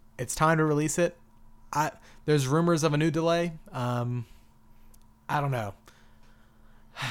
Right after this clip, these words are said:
I, I don't know what I think because I, I want it to take the most time. I want it to be great. But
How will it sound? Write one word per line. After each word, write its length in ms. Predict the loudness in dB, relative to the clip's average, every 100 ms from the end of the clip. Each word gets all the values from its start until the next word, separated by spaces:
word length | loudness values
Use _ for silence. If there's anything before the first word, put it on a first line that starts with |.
| -10 -14 -10
I, 220 | -8 -4
I 40 | -2
don't 100 | 2
know 100 | 4
what 120 | 4
I 60 | 2
think 240 | -2 -6
because 300 | -4 0 0
I, 80 | 0
I 200 | -2 0
want 160 | 0 0
it 40 |
to 40 | -2
take 160 | -4
the 60 | -2
most 200 | -4 -2
time. 360 | -2 -2 -4
I 100 | -4
want 160 | -4 -4
it 80 | -6
to 60 | -10
be 80 | -8
great. 420 | 0 2 2 -2 -8 -20 -20 -20 -20 -20 -20 -20 -20 -20 -20 -20 -20 _ -12 -6
But 240 | -4